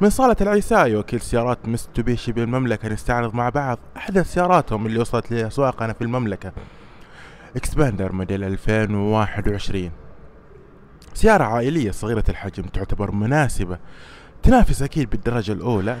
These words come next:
تويوتا رش. كمواصفات، مواصفاتها جميلة وسعرها مناسب. نبدأ تقييمنا للسيارة، طبعا منها فئتين. السيارة اللي اليوم موجودة معنا هي فئة الفل كامل، إضاءاتها فل ال اي دي،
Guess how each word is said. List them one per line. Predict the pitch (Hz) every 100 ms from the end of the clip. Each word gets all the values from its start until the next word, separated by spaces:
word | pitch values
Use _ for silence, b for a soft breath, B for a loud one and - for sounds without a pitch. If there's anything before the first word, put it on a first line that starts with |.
| -
تويوتا | 160 151 135
رش. | 113 95 - - - - B B B -
كمواصفات، | 202 214 214 - - 202 -
مواصفاتها | 147 - 135 143 127 113
جميلة | 107 110 110 101
وسعرها | 101 127 120 120 120
مناسب. | 123 143 135 - 101 - B B B B
نبدأ | 113 131 110
تقييمنا | 123 135 - 117 123 110
للسيارة، | 107 107 - 113 107 98
طبعا | - 131 131 139
منها | 170 175 123
فئتين. | - 117 - 95 85
السيارة | 90 - 101 101
اللي | 98 101
اليوم | 104 110 107
موجودة | 104 - 107
معنا | 107 123 107 95 B B B B -
هي | 156
فئة | - 156 147
الفل | - - 151 131 -
كامل، | - 139 110 90 87 -
إضاءاتها | 113 110 113 104 - 92
فل | 87 - 101
ال | - 98
اي | 90
دي، | 95 107